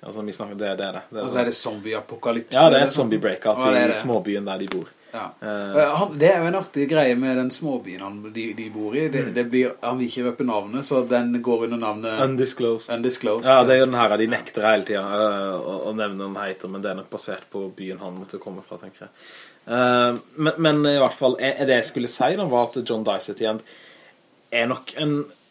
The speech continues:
Speaker 1: den er mer quotable, altså det, det, det er så mange hysterisk gode sitater der, altså
Speaker 2: Ja.
Speaker 1: du kan bare lire fra deg med kule linjer. Eh, <clears throat> kanskje This Book is Full of Spiders er litt mer strukturert, det vil jeg kanskje påstå,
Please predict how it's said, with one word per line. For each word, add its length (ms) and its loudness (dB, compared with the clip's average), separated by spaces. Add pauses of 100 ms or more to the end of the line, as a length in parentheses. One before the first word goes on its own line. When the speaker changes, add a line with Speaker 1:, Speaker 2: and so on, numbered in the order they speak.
(160)
Speaker 1:
den 140 2
er 60 4
mer 240 2
quotable, 560 -2
altså 160 0
det, 200 6
det, 140 0
det 80 -6
er 60 -6
så 80 -6
mange 160 -8
hysterisk 500 -10
gode 220 -8
sitater 520 -8
der, 120 2
altså 160 -2
Speaker 2:
Ja. 60 -2
Speaker 1:
du 20 -2
kan 160 -4
bare 160 -2
lire 280 -8
fra 200 -6
deg 120 -8
med 180 -12
kule 340 -8
linjer. 400 -6 (500)
Eh, 380 2 (480)
<clears throat> 400 -16
kanskje 420 2
This 180 -4
Book 200 -8
is 80 -10
Full 140 -8
of 60 -8
Spiders 380 -2
er 60 -4
litt 160 -10
mer 240 -10
strukturert, 840 -14
det 120 -2
vil 80 -2
jeg 80 -10
kanskje 240 -12
påstå, 380 -10